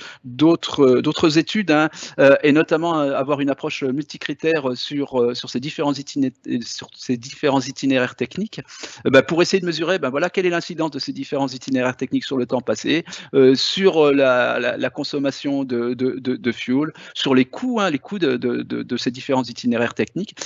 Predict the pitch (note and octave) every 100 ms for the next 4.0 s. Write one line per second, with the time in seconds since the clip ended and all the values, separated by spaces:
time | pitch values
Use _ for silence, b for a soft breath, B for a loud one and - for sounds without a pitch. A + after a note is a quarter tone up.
0 | B A#2 - E3 - C3 C3 B2+ B2 B2+
1 | A#2+ A#2+ A#2+ F#3+ D3+ B2 D3+ - A#2 A#2
2 | - - - A2+ A2 C3 - A2+ B2+ A#2
3 | G#2+ B2+ C3 A#2+ G#2+ B2 B2+ A#2 G#2